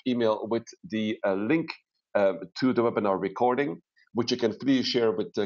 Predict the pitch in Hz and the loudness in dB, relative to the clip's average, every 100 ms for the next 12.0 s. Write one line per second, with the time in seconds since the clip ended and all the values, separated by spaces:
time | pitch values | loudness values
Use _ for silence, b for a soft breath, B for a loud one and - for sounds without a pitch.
0 | 104 120 120 123 - 101 98 101 95 101 | 0 0 0 -2 -4 -4 -4 -4 -4 -4
1 | - 101 - 110 123 - 117 117 98 110 | -6 -8 -4 -2 -2 -6 -6 -2 0 0
2 | - 135 147 143 - B B B - 113 | -2 -6 -4 -4 -6 B B B 0 2
3 | 113 113 110 123 123 120 120 113 113 135 | 4 0 -4 0 2 2 2 0 2 0
4 | - - 117 104 110 107 - 98 95 90 | -4 -6 -4 0 0 -2 0 0 0 -2
5 | - 92 95 135 135 139 131 131 131 117 | -4 -6 -2 0 0 0 0 2 2 2
6 | 123 - b b b - 113 117 117 113 | -2 -6 b b b 2 4 2 -2 0
7 | 127 120 131 135 117 107 113 120 117 113 | 0 2 2 2 -2 -4 0 0 0 0
8 | 135 135 - 110 110 123 110 131 - 107 | 0 0 0 0 0 -4 -6 -6 -6 -6
9 | 120 - - 143 196 110 110 120 - 123 | -4 -4 -6 -2 0 0 -2 -4 -6 -4
10 | 113 117 127 120 117 - 113 - 110 - | -2 0 -2 -4 -6 -4 -4 -4 -6 -6
11 | 113 - 110 107 127 147 - 107 95 - | -8 -4 -2 0 0 -2 -2 -4 -4 -6